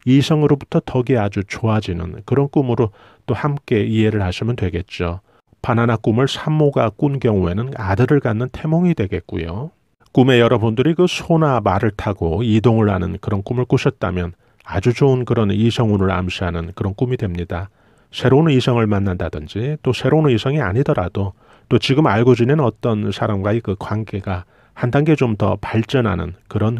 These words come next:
꿈으로 보시면 됩니다. 해외여행을 같이 간다든지 또 신혼여행을 간다든지 이런 암시도 이 꿈속에 들어 있습니다. 소나 말에 직접 타고 가는 경우면 아주 좋겠죠. 여러분들이 꿈에서 그 소나 말이 끌어주는 어떤 그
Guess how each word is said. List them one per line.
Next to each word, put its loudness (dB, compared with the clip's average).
꿈으로 0
보시면 0
됩니다. -6
해외여행을 4
같이 -6
간다든지 -2
또 2
신혼여행을 2
간다든지 -4
이런 4
암시도 0
이 2
꿈속에 -4
들어 0
있습니다. -2
소나 2
말에 2
직접 -2
타고 2
가는 0
경우면 2
아주 0
좋겠죠. -4
여러분들이 4
꿈에서 2
그 0
소나 0
말이 -2
끌어주는 0
어떤 -6
그 -4